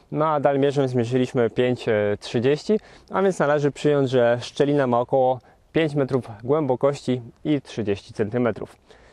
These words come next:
E, no i tak naprawdę w tym miejscu należałoby sobie zadać pytanie,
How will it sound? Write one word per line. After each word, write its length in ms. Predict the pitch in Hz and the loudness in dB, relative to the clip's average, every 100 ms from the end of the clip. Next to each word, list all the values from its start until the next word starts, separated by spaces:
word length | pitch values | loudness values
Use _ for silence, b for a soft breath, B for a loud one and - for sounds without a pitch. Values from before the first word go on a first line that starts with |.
| b b b | b b b
E, 280 | 131 104 104 - | -4 -2 -4 -4
no 100 | 123 | -2
i 60 | 170 | 0
tak 140 | 180 | 0
naprawdę 340 | 170 175 165 | 0 0 0
w 40 | 160 | 0
tym 120 | 151 | 2
miejscu 260 | 156 165 156 | 0 0 0
należałoby 480 | 151 139 143 139 | 0 2 2 0
sobie 240 | 135 139 139 | -2 0 0
zadać 280 | 139 135 - | 2 0 -2
pytanie, 420 | 123 143 139 | -2 0 0